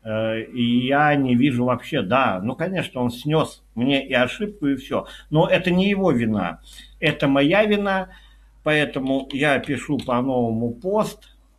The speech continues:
присвою значение "Models" и смотрю, "Да, приятно, приятно, он все мне". Я попробую Ctrl-K, Ctrl-G.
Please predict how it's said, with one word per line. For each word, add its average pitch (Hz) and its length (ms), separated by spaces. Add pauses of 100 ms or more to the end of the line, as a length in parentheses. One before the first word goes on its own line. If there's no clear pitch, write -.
(1160)
присвою 135 540
значение 123 840 (220)
"Models" 165 680
и 151 140
смотрю, 135 580
"Да, 117 240
приятно, 120 640
приятно, 113 640 (380)
он 131 160
все 151 320
мне". 131 380 (360)
Я 151 240
попробую 156 760
Ctrl-K, 143 920
Ctrl-G. 127 880